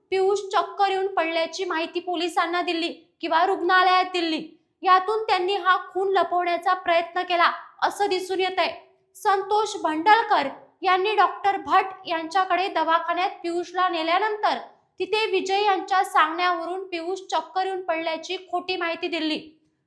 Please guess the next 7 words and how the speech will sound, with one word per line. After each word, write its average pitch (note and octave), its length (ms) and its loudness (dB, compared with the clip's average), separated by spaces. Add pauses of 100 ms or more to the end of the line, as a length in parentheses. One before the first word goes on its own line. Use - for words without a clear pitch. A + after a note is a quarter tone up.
(100)
डॉक्टरांनी G4 680 4
पियुषला F#4+ 580 2 (160)
होळ F4+ 200 -2
येथील F#4 320 -4
प्राथमिक F4 640 -2 (120)
आरोग्य E4 460 2
केंद्रात F4+ 440 -2